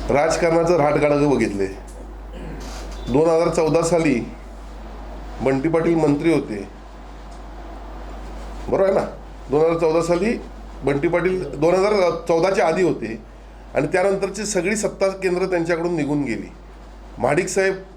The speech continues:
सत्तेवर आले, खासदार झाले, त्यांचे भाऊ आमदार झाले. परत दोन हजार एकोणीसला थोडं उलटं चित्र झालं, पण आज दोन हजार चोवीसचं जे रहाटगाडगं आहे ना, जे खालच्या दिशेनं चाललेलं आहे,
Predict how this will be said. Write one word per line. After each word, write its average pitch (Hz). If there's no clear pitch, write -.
सत्तेवर 180
आले, 175
खासदार 170
झाले, 175
त्यांचे 147
भाऊ 160
आमदार 160
झाले. 175
परत 226
दोन 208
हजार 208
एकोणीसला 202
थोडं 202
उलटं 208
चित्र 160
झालं, 143
पण 160
आज 175
दोन 185
हजार 196
चोवीसचं 190
जे 196
रहाटगाडगं 170
आहे 202
ना, 175
जे 147
खालच्या 143
दिशेनं 160
चाललेलं 123
आहे, -